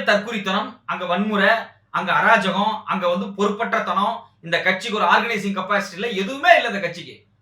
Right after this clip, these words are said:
ஆனா நாற்பத்தோரு பேர் செத்ததுக்கு பிறகு மனசாட்சியே இல்லாம உட்கார்ந்துகிட்டு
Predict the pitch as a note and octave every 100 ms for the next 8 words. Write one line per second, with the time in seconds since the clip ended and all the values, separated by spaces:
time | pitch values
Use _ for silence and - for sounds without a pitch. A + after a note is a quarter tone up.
0 | _ C#3 D#3 D3+ C3 - _ _ _ _
1 | _ _ - D#3+ E3+ F#3+ F#3+ F3 F#3 G#3
2 | D3 - D#3 - - C3+ C3 A2+ E3+ G3+
3 | G#3 G#3+ G3+ G#3+ A3+ G#3+ F3+ F3 D#3 C3+
4 | - F3 C#3 A2+ A#2+